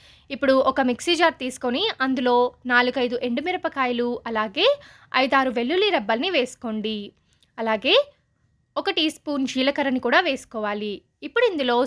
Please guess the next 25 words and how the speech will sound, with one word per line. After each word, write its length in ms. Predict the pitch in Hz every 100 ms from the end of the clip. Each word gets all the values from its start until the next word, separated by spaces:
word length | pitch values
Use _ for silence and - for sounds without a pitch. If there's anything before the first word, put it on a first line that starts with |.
| 285
శనగపప్పుని 640 | 247 302 359 349 277 254 240
కూడా 140 | 285 294
యాడ్ 180 | 233 -
చేసుకోవాలి. 640 | 226 - - 208 196 214 403 640 _ _ _ _ _ _ _ _ _ 277
నేను 200 | 330 311 302 -
పావు 200 | 240 277
కప్పు 200 | - - 269
వరకు 220 | 247 262 247
కూడా 140 | 254 453
శనగపప్పుని 560 | 403 277 277 247 - 277
వేసుకుంటున్నాను. 720 | 233 240 226 208 208 202 208 208 - 269
ఇప్పుడు 200 | 285 277
వీటన్నిటిని 540 | 254 254 233 302 320 370 294
కూడా 140 | 330 453
మెత్తగా 420 | 277 - - 240 277 254
గ్రైండ్ 280 | 214 226 226
చేసేసుకోండి. 720 | 220 220 - - 214 202 214 196 _ - - 277
ఈ 40 | 269
పొడి 160 | 247 294
వేసుకోవడం 420 | 311 - 277 247 240
వల్ల 160 | 226 320 392
బీట్రూట్ 340 | 247 240 269 -
ఫ్రై 100 | 262 262 285
చాలా 320 | 208 214 269 247
టేస్టీగా 440 | 240 - 254